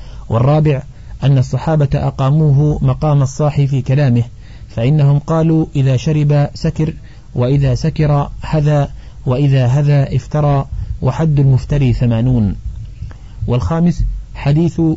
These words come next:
لا قيلولة في الطلاق، وقد تقدم.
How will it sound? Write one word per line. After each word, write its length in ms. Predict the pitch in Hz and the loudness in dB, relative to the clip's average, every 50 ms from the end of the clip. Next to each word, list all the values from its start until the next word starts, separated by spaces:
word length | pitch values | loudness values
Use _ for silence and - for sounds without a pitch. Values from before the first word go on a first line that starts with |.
| 156 - - | -4 -4 -2
لا 200 | 143 151 160 151 | 0 0 0 0
قيلولة 500 | - 143 135 131 135 151 156 151 147 135 | 0 0 2 2 2 2 2 2 2 2
في 180 | 135 131 - | 0 0 0
الطلاق، 520 | 139 - - 139 139 143 123 117 - - - - - | -2 -2 -2 -2 -2 -2 -2 -4 -6 -10 -14 -10 -6
وقد 260 | - 135 131 - 123 120 - | -4 -4 -2 -2 -4 -4 -4
تقدم. 560 | 123 113 - 131 131 135 113 107 101 90 | -4 -2 -2 -2 -2 0 0 0 0 -2